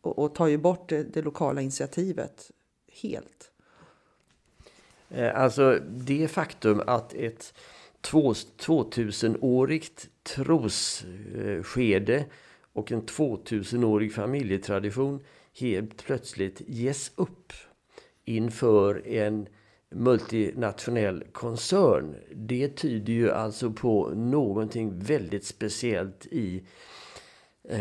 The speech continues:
Speaker 2: ska vi säga, tankebanorna hos den här familjen. Jag menar, man ger inte upp tvåtusen år utan vidare. Och det, alltså, å ena sidan så bör ju då alltså den nya, eh, kristna läran och dess representanter ha utsatt, eller inte utsatt, utan visat upp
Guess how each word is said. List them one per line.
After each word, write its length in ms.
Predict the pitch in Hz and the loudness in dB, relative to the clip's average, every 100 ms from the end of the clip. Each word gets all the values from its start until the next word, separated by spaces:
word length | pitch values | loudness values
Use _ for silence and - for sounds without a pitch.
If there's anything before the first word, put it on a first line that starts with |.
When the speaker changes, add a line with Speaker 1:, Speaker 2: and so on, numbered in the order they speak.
| 101 - | -6 -2
Speaker 2:
ska 120 | 131 | 2
vi 60 | |
säga, 120 | 123 117 | 2 4
tankebanorna 840 | 160 147 139 139 180 196 156 117 | 4 4 2 4 6 6 6 4
hos 300 | 107 135 117 | 4 2 0
den 140 | 110 | 0
här 140 | 110 90 | 0 0
familjen. 580 | 107 110 117 - 60 82 | -2 -2 -4 -4 -4 0
Jag 120 | 120 | 4
menar, 220 | 120 117 | 4 4
man 260 | 120 120 127 | 4 4 6
ger 120 | 139 | 4
inte 240 | 131 - | 4 2
upp 180 | 156 - | 0 0
tvåtusen 640 | 160 131 123 127 117 139 | 2 4 4 0 2 2
år 240 | 147 180 170 | 6 6 4
utan 340 | 147 110 107 | 2 0 0
vidare. 580 | 123 107 85 87 98 80 | 0 0 0 2 0 0
Och 280 | 113 117 - | -2 -4 -6
det, 460 | 110 127 127 85 | 0 2 2 2
alltså, 300 | 98 127 135 127 - - | 2 2 0 -2 -12 0
å 140 | 156 | 4
ena 260 | 160 123 135 | 6 4 4
sidan 480 | 202 160 120 110 101 | 4 6 6 4 2
så 140 | 151 | 0
bör 300 | 135 135 117 | 4 6 6
ju 80 | 139 | 6
då 240 | 131 104 | 6 6
alltså 460 | - 110 110 110 107 | 4 2 2 4 4
den 360 | 110 110 107 107 - - - - | 6 6 4 0 -12 -20 -20 -4
nya, 540 | 120 147 110 104 98 - | 2 4 6 4 2 0
eh, 180 | 117 | -2
kristna 380 | 107 139 - 92 | 2 0 2 4
läran 420 | 117 127 95 98 | 8 8 8 4
och 160 | - - | 0 -4
dess 220 | - 104 110 | 0 0 0
representanter 840 | 110 104 110 110 101 95 98 92 | -2 -2 -2 0 0 0 2 2
ha 460 | 92 107 107 76 - | 4 6 6 4 0
utsatt, 640 | 135 110 - 107 107 107 - | -2 0 0 2 2 0 0
eller 140 | 117 | 2
inte 140 | 127 147 | 4 4
utsatt, 440 | 135 - 98 - | 2 2 0 0
utan 460 | 110 101 101 95 117 | 0 2 0 0 0
visat 400 | 110 - 110 95 | 0 0 0 0
upp 200 | 90 | -4